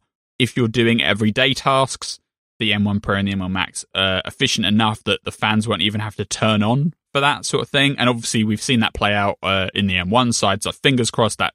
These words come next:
same thing will, uh, follow across here, only when you're doing something more strenuous, should that you actually hear any fan noise at all.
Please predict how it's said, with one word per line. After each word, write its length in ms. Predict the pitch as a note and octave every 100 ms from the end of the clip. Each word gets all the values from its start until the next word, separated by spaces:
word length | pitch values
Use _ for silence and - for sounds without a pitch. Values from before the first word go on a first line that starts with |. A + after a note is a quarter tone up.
| -
same 320 | - G2+ G2+
thing 300 | G2+ G2+ G2+ _
will, 240 | G2 F#2 - _ _ _ _ _
uh, 220 | F#2 F2+
follow 320 | F2+ A2 F#2+
across 360 | F2+ - E2+ -
here, 340 | - A2+ A2 -
only 300 | F2+ G2+ G2+
when 160 | G2
you're 100 | G2
doing 240 | F#2 F#2+ F#2+
something 280 | - - F2
more 100 | F2+
strenuous, 640 | - G#2+ G2 F#2+ F2 - _ -
should 240 | - F2+
that 80 | F#2+
you 140 | F2+
actually 240 | F2+ - G#2
hear 160 | F2+
any 100 | E2
fan 240 | F2 F2+ E2
noise 200 | D#2 -
at 140 | -
all. 220 | G2 G#2